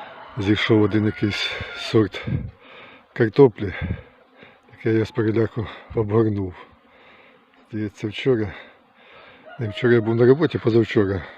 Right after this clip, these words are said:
обгорнув, бо також обіцяли заморозки.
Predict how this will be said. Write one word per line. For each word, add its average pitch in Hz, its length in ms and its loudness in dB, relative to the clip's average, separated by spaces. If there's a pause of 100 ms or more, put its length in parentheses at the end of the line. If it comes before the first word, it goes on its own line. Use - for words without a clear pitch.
(100)
обгорнув, 117 580 0 (560)
бо 90 220 -10 (640)
також 104 320 -6
обіцяли 98 440 -4
заморозки. 95 680 -6